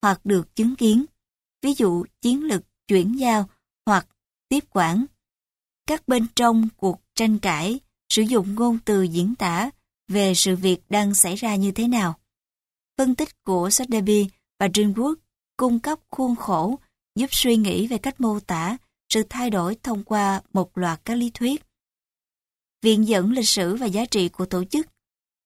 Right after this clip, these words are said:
Nếu bạn đang xây dựng động lực cho sự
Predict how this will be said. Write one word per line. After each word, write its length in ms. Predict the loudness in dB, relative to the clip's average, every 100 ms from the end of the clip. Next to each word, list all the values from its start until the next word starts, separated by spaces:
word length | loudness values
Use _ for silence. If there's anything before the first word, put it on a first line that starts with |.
| _ _ _ _ _
Nếu 180 | -2 0
bạn 220 | 2 0 0
đang 140 | 0
xây 240 | 2 2
dựng 260 | 0 0 0
động 220 | -2 -2
lực 220 | -2 -4
cho 100 | -4 -2
sự 180 | -2